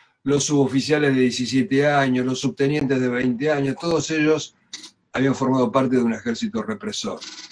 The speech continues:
Este, eso muestra que no es precisamente objetivo, eh, este señor, y después de él, bueno, vino la gran vergüenza de que nombraran un soldado cobarde que no vio la guerra, porque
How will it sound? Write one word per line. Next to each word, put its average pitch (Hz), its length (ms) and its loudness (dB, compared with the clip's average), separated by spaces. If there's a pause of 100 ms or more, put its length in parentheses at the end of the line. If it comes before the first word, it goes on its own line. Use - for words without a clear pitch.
(120)
Este, 104 960 -6
eso 135 240 0
muestra 139 600 2
que 113 240 -2
no 113 220 -2
es - 340 -6
precisamente 113 880 -2
objetivo, 117 960 0
eh, 113 220 -12
este 101 260 -10
señor, 120 520 -2 (340)
y 127 160 6
después 156 420 0
de 165 280 2
él, 165 120 -2
bueno, 139 420 -2
vino 123 320 -2
la 107 160 -2
gran 117 240 -2
vergüenza 127 480 2
de 135 80 2
que 113 120 -4
nombraran 113 440 -4
un 117 120 -8
soldado 113 440 -2
cobarde 123 540 0
que 120 180 -2
no 170 280 4
vio 135 240 4
la 107 140 -2
guerra, 120 600 -4 (100)
porque - 540 -6